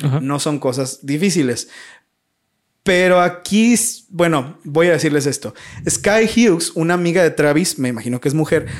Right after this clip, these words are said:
Speaker 2: habló para la B B C diciendo que tenía miedo, que habló con Travis muchas ocasiones y le dijo que tenía miedo de que uno de estos días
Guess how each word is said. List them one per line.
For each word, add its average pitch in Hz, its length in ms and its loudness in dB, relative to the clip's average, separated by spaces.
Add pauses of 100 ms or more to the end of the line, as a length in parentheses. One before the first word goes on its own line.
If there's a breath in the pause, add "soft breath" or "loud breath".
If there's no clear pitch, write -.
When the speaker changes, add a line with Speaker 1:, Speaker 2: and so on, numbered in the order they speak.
(180 loud breath)
Speaker 2:
habló 151 340 2
para 208 160 4
la 185 100 4
B 165 140 4
B 185 80 4
C 180 480 -2
diciendo 156 420 -4
que 180 80 -2
tenía 151 480 -2
miedo, 170 380 2
que 165 80 0
habló 151 240 2
con 208 160 0
Travis 190 320 2
muchas 165 320 -4
ocasiones 165 540 -4
y 151 80 -2
le 139 100 0
dijo 165 320 -2
que 139 240 -2 (380 loud breath)
tenía 160 380 0
miedo 185 600 2
de 143 180 -2
que 147 240 -6
uno 180 220 0
de 190 100 2
estos 185 340 -2
días 139 380 0